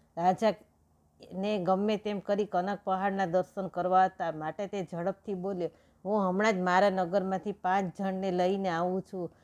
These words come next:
આ પાંચેયને ઉપવાસ કરાવીશ, ભગવાનના ગુણગાન ગૌરાવીશ. પછી તો મને કનક પહાડ દેખાશે ને." ત્યારે બ્રાહ્મણ હસીને બોલ્યો, "રાજન, આમ પુણ્ય ન થાય. જો કનક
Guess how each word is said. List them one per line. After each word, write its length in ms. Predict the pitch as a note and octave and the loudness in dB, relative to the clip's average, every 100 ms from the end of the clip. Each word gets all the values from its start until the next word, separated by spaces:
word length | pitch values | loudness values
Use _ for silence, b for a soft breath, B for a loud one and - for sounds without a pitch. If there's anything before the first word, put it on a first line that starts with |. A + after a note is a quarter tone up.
| b b - | b b -2
આ 120 | G#3 | -2
પાંચેયને 640 | - F#3+ F#3 A3+ G#3+ G3+ | 2 2 2 0 0 0
ઉપવાસ 420 | F#3+ E3+ - G3+ G3 - | -4 -6 -2 0 0 -4
કરાવીશ, 420 | G3+ G3+ G3+ F3 - - | 2 4 4 0 -4 -12
ભગવાનના 540 | E3+ E3+ G3 G#3 G3+ F#3+ | -8 -2 0 0 0 -2
ગુણગાન 640 | E3+ G3+ G3+ F#3+ F#3+ G3 | -2 -2 -2 -2 -2 -2
ગૌરાવીશ. 440 | F3 F#3+ G3 F#3+ E3+ - | -2 2 2 2 -2 -6
પછી 500 | F#3 - A3+ G#3+ G#3 b b _ | -8 -4 -2 -2 -4 b b _
તો 100 | G#3 | 0
મને 220 | G3 G3+ F#3+ | 2 2 0
કનક 340 | - G3 G3 - | 0 0 0 0
પહાડ 320 | F#3+ F#3+ F#3 | 0 2 0
દેખાશે 540 | F#3 G3 A3 G#3 A3+ | 0 0 -2 -2 -2
ને." 140 | G3+ F3 | -4 -6
ત્યારે 240 | F#3 F#3 | -2 -2
બ્રાહ્મણ 420 | - F3+ F#3 G3 | 0 -2 -2 0
હસીને 360 | F#3 F3 A3 F3+ | 0 -2 -6 -2
બોલ્યો, 260 | G3 F#3+ | 0 2
"રાજન, 420 | E3 E3 E3 G#3+ F3+ b b b | 4 2 0 -4 -6 b b b
આમ 260 | - G3 G#3+ | -4 0 0
પુણ્ય 480 | G#3+ G#3+ A3 A3+ A3 | 0 -2 0 0 0
ન 200 | A3 A#3 | 0 -2
થાય. 260 | G#3+ F3 | 0 -2
જો 240 | D#3 G#3 G#3+ | -2 -2 -2
કનક 440 | - F#3+ G3 | -2 -2 -2